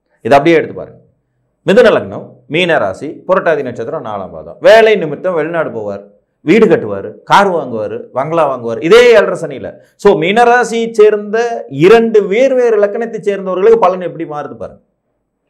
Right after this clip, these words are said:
ஒரு மேச லக்னம், புரட்டாதி நட்சத்திரம், மீனராசி. ஒரு மிதுன லக்னம், புரட்டாதி நட்சத்திரம், மீனராசி. இந்த ரெண்டு பேருமே இப்ப புதன் திசை தான் சந்திக்கிறாங்க. ஒருவருக்கு வாய்ப்புகள், வேலை, வெளிநாட்டு வாழ்க்கை, முன்னேற்றம், வீடு கட்டும் அமைப்பு,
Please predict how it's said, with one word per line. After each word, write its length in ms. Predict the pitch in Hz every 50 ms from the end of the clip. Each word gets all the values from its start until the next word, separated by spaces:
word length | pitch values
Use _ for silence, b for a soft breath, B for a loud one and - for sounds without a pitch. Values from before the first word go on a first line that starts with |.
| _ _ _ _ _ _ _
ஒரு 140 | - 101 104
மேச 280 | 135 185 220 - 233
லக்னம், 440 | 214 214 202 - 202 214 208 208 - - _ _ _ _ _ _ _ -
புரட்டாதி 420 | 156 196 - - 208 190 175 175
நட்சத்திரம், 480 | 170 165 160 165 160 160 160 160 160 160 - - _ 123
மீனராசி. 580 | 113 131 127 123 113 101 92 - - 87 85 - - _ _ _ _ _ _ _ _ -
ஒரு 140 | 104 104 113
மிதுன 300 | 131 180 190 254 262 240
லக்னம், 360 | 214 190 170 165 165 170 165 - - _ _ _ _ _ -
புரட்டாதி 400 | 208 220 208 - 185 170 160 156
நட்சத்திரம், 520 | 143 127 120 123 101 127 143 143 - 123 107
மீனராசி. 520 | 117 123 117 107 98 92 90 - - 95 95 - _ _
இந்த 260 | - 139 160 156 151
ரெண்டு 340 | 151 180 214 226 233 233 226
பேருமே 300 | 214 196 196 202 208 208
இப்ப 140 | 202 185 160
புதன் 260 | 165 175 202 202 190
திசை 240 | 170 151 131 139 127
தான் 220 | 139 147 151 -
சந்திக்கிறாங்க. 540 | 170 175 190 190 185 165 131 107 87 80 71 71 76 _ _ _ _ _ _ _ _
ஒருவருக்கு 520 | - - 208 220 233 226 226 196 - 180 165
வாய்ப்புகள், 840 | 160 170 208 233 226 226 196 160 165 160 160 160 - - - _ _
வேலை, 640 | 110 131 165 185 185 165 156 160 156 156 - - - -
வெளிநாட்டு 440 | - 143 185 214 208 196 175 - 156
வாழ்க்கை, 520 | 143 135 135 135 131 139 143 139 139 139 139
முன்னேற்றம், 720 | 131 156 185 196 190 175 - - 135 147 143 143 - - _
வீடு 240 | 123 - 233 233 226
கட்டும் 280 | 196 220 - - 123 131
அமைப்பு, 460 | 127 127 127 123 127 135 131 131